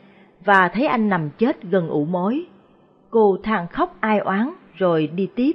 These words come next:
Đến bờ sông Asiravati, nước dâng cao, nhiều chỗ đến thắt lưng. Cô quá yếu không thể lội qua với hai đứa con. Để đứa lớn bên này,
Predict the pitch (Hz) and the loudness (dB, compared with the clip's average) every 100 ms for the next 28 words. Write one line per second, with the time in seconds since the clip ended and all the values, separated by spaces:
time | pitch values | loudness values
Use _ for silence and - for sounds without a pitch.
0 | - _ _ _ _ _ _ _ _ _ | -4 _ _ _ _ _ _ _ _ _
1 | 185 220 269 370 220 - 247 214 202 190 | 4 4 4 2 2 2 2 2 2 -2
2 | 233 311 - 220 196 208 185 190 190 202 | -6 -6 -2 -2 2 0 2 0 2 2
3 | 196 - - _ _ 214 285 349 254 220 | 2 -2 -14 _ _ 0 0 2 2 2
4 | 214 220 208 196 185 - - - 220 196 | 2 4 4 4 0 -12 -20 -2 4 4
5 | 196 170 160 196 226 294 381 311 226 208 | 4 4 4 2 0 -2 -2 2 2 2
6 | 175 - _ - _ _ 214 202 208 247 | -4 -16 _ -20 _ _ 2 2 0 0
7 | 214 226 370 - 269 226 190 202 143 143 | 0 -2 -4 -2 -2 0 0 0 0 0
8 | 202 196 185 254 247 220 180 240 226 196 | 0 0 -2 -2 -2 -2 -2 -2 0 0
9 | 185 170 _ _ _ _ _ _ _ _ | 0 -6 _ _ _ _ _ _ _ _
10 | 185 170 185 247 226 240 370 240 196 170 | 2 2 2 2 2 0 0 0 2 0
11 | 151 | 0